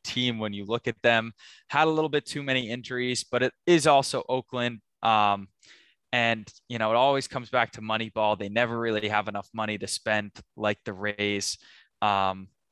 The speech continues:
but I think, and that <sighs> stops them from going over the top, but there is a huge shortstop market. So if the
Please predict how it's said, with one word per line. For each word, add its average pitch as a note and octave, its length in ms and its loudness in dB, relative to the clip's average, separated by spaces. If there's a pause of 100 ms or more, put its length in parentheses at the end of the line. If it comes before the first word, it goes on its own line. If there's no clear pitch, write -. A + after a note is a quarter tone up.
(460)
but A2 200 2 (300)
I A#2 100 -2
think, E3 420 -2 (500)
and A#2 200 0
that A2 160 2 (240)
<sighs> - 240 -10
stops - 460 0
them A#2 160 -4
from - 200 -20
going A2+ 260 -2
over G#2+ 140 -4
the G#2 100 -6
top, A2+ 320 -4
but A#2 140 -8
there B2 240 -4
is C3+ 500 -4 (360)
a A#2 100 -8
huge C3 500 -8
shortstop A#2+ 800 0
market. G#2 420 -6
So A2+ 300 -2 (540)
if B2+ 320 0
the C3 100 -2